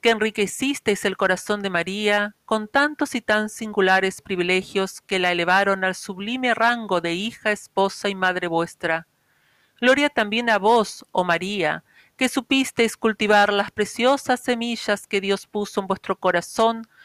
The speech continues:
haciéndoles producir flores de exquisito perfume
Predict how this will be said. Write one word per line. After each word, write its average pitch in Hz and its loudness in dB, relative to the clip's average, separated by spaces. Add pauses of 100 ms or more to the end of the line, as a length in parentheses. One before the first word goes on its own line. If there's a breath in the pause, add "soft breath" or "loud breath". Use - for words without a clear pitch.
(220 loud breath)
haciéndoles 202 2
producir 196 0
flores 196 2
de 202 0
exquisito 240 -4
perfume 233 0